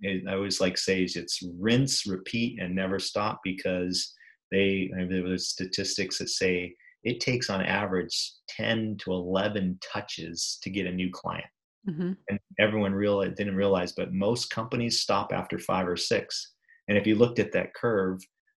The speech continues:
Speaker 1: there's probably sixty percent of the business that's had after that. So if you're not touching them up to ten times, then you're just leaving all of that business on the table.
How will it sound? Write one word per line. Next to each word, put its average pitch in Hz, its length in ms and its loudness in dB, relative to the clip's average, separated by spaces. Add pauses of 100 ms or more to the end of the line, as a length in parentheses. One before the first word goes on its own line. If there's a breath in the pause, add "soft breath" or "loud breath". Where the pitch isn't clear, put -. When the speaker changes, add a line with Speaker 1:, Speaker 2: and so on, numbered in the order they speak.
Speaker 1:
there's 101 240 2
probably 98 560 0 (120)
sixty - 500 2
percent 104 360 2
of 95 80 2
the 85 80 2
business 98 520 2
that's 82 200 -2
had 95 420 -2
after 95 380 -2
that. 82 220 -6 (260)
So 98 460 0
if 101 180 -6
you're 113 140 0
not 147 300 -2
touching 135 340 -2
them 98 260 0
up 101 200 -2
to 101 80 -10
ten 104 260 -4
times, 107 300 -2
then 90 120 0
you're 107 160 2
just 95 260 -2
leaving 98 460 2
all 92 220 0
of 87 80 -2
that 87 160 -2
business 90 340 -2
on 90 100 -2
the 87 100 -4
table. - 360 -4